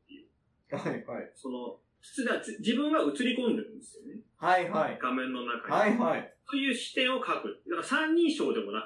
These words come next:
Speaker 1: くて、
Speaker 2: うん。
Speaker 1: それ四人称っていう風に、いう言い方を、は、あの、新写真論の大山さんって人が言ってたんだけど。うん。で、なんか四人称的なのかもしれないですね、今の話って、梅からの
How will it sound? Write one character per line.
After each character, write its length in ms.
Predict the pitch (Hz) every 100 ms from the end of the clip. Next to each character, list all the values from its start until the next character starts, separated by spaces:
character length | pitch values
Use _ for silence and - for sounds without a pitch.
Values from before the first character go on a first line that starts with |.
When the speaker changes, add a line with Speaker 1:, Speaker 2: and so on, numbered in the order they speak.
| -
Speaker 1:
く 40 |
て、 60 | - - - -
Speaker 2:
う 120 | -
ん。 40 |
Speaker 1:
そ 100 | - 214
れ 60 |
四 120 | 165
人 160 | 180 196
称 160 | 196 180
っ 60 | -
て 80 | -
い 40 |
う 40 | -
風 100 | -
に、 160 | -
い 0 |
う 80 | - - - - -
言 200 | 139 139
い 40 |
方 200 | 135 131 123
を、 320 | 120 117 - - 151
は、 80 |
あ 180 | - -
の、 100 | 139 131 123 110 - - _ _ _ _
新 240 | - 180
写 140 | 175 160
真 240 | 175 143
論 80 | 110
の 80 | 107 -
大 80 | 131
山 160 | 135 127
さ 120 | 120
ん 20 |
っ 20 |
て 80 | 117
人 80 | -
が 60 | -
言 80 |
っ 40 | -
て 40 |
た 80 | -
ん 20 |
だ 60 | -
け 80 | - -
ど。 80 | 269
う 140 | 220
ん。 20 | -
で、 160 | 196
な 60 | 208
ん 40 |
か 60 | 160
四 140 | 180
人 120 | 254 277
称 120 | 302
的 200 | 294 -
な 220 | 285 285 269
の 80 | 214
か 60 |
も 100 | 110 -
し 60 | -
れ 40 |
な 60 | -
い 60 |
で 40 | -
す 60 |
ね、 100 | 247 151
今 80 |
の 80 | 110
話 240 | 101 - -
っ 40 |
て、 60 | -
梅 160 | 92 92
か 80 | -
ら 80 |
の 80 | -